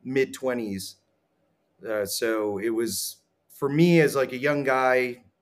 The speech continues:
you know, I was a new father still. Um, I had came across a video, uh, in my obsession over fungi, and, uh, they were talking about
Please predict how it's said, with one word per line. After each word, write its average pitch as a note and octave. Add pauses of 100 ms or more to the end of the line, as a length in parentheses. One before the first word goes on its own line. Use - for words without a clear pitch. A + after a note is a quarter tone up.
you A#2
know, A#2
I A#2
was G#2+
a A#2
new B2+
father A2
still. G#2 (800)
Um, F2 (880)
I A#2+
had A2+
came A#2+
across A2
a F#2
video, G2 (180)
uh, G2
in A2
my G2+
obsession G#2+
over F#2+
fungi, F#2 (640)
and, G#2+
uh, G2 (100)
they A2
were G2+
talking A#2
about G#2